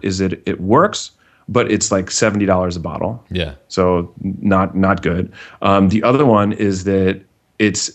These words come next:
Speaker 1: natural, but it doesn't work.
Speaker 2: Right.
Speaker 1: So those are, like, those are the, those are the two,
Speaker 2: <laughs>
Speaker 1: the two options that you have with, with a natural shampoo, at least a really natural shampoo. So, so we went around and we tried to find, um, you know, someone else who was formulating these products 'cause we didn't know how to do it.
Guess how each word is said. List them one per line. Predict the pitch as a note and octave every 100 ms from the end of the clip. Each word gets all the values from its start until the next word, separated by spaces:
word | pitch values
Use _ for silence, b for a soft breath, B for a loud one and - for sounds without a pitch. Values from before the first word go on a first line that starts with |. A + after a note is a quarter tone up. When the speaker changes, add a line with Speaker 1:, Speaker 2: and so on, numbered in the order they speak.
| -
Speaker 1:
natural, | G#2+ C3 C#3 G#2 F#2 G2+ - -
but | F#2+ F#2+ - -
it |
doesn't | G2+ F#2 F#2+
work. | F#2 - _ _ _ -
Speaker 2:
Right. | D#2 D2
Speaker 1:
So | - G2+
those | A2
are, | A2+
like, | G#2+ G2 -
those | A2
are | A2+
the, | G#2+
those | B2+ A#2+ A2
are |
the | G#2+
two, | - A#2+ C#3 -
Speaker 2:
<laughs> | -
Speaker 1:
the | G#2+
two | C#3+ A#2+
options | G#2+ G#2+ G2+ F2+
that | F2+
you | E2+
have | F2+ F#2+ F2 E2+
with, | F#2 - -
with | F#2+
a | F#2+
natural | F2+ F2+ G2
shampoo, | F#2 F#2 F#2 G2+ F2
at |
least | G#2+ F#2
a | G2
really | F#2+ G2
natural | F2+ F2+ -
shampoo. | F#2 F2+ F2+ F2+ - - _ _ _ _ _ B B B B B
So, | C3 B2 B2 A#2+
so | - B2
we | C#3+
went | F#3 C3+
around | A2 A2
and | G#2+
we |
tried | A2 A#2+ B2
to |
find, | - G2+ G2 G2 G2 G2 -
um, | F#2 F#2+ F#2+ F#2+
you | -
know, | G2 G2
someone | F#2+ G#2+ G2+
else | F#2 -
who | G#2
was | G2
formulating | - G2 G2+ F#2 F#2
these | F2 E2+
products | D3 - G#2+
'cause | - A2
we | B2
didn't | D3 D3 G2+ G2+
know | F#2+ F#2
how | F2+
to | F2+
do | E2 E2+
it. | E2+